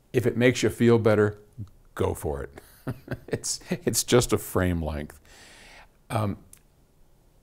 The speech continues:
for those of it, of you that don't know, the number of bits in a P C M stream determine the dynamic range. The, how small the divisions are of that dynamic range and how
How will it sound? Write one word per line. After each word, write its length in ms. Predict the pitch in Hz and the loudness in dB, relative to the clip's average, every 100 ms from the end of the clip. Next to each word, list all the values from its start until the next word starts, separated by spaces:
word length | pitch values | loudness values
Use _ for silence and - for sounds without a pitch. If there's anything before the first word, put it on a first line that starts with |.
| _ _ - | _ _ -6
for 140 | - 160 | 2 6
those 240 | 240 190 | 6 6
of 120 | 123 | 4
it, 200 | 127 - - _ - | 2 0 -16 _ 0
of 140 | 120 | 4
you 100 | 117 | 4
that 180 | 117 104 | 2 4
don't 280 | 120 110 98 | 4 4 0
know, 300 | 95 82 - - - - | -4 -6 -10 -16 -14 -2
the 100 | 123 | 0
number 460 | 156 226 220 220 | 2 2 8 8
of 460 | - 120 92 - - | 8 2 -2 -10 4
bits 520 | 127 - - - - - | 4 4 -2 -6 -6 -4
in 120 | 117 | -2
a 40 | |
P 240 | 98 - 165 | -2 -6 -6
C 260 | - 139 | -2 0
M 180 | 120 104 | 0 -2
stream 520 | - - 127 101 85 | -6 -2 0 0 -2
determine 720 | 92 - - 139 139 139 - 113 | -6 -10 -4 -2 0 -2 -4 -4
the 80 | |
dynamic 680 | 101 107 104 104 107 104 98 85 | -2 -2 -2 -2 0 0 -2 -4
range. 640 | 82 78 64 - - - _ _ _ - - - - - _ _ _ _ _ - | -4 -4 -8 -12 -16 -16 _ _ _ -20 -20 -20 -20 -20 _ _ _ _ _ -4
The, 180 | 101 - | -2 -2
how 240 | - 117 117 | 2 4 6
small 320 | - 110 98 | 6 8 8
the 100 | 95 | 6
divisions 560 | 80 80 156 175 180 156 | 0 4 4 6 4 6
are 240 | 151 156 | 6 6
of 140 | 135 | 6
that 160 | 135 135 | 4 4
dynamic 500 | 143 135 131 127 117 | 4 4 2 2 0
range 320 | 120 117 113 - | 0 0 -2 -6
and 160 | 120 | -8
how 400 | 104 120 113 98 | -4 -2 0 -2